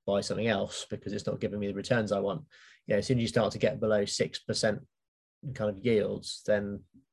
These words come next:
funds and high net worth individuals are less interested in property, um, unless they, they, they want the asset,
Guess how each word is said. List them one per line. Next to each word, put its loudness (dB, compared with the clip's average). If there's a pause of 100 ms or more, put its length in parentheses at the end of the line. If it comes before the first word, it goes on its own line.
(680)
funds 0
and -2
high 0
net -2
worth 2
individuals 0
are 2
less 2
interested -2
in -4
property, -6 (640)
um, -4 (400)
unless 2
they, 4
they, 4
they 4
want 4
the 0
asset, 0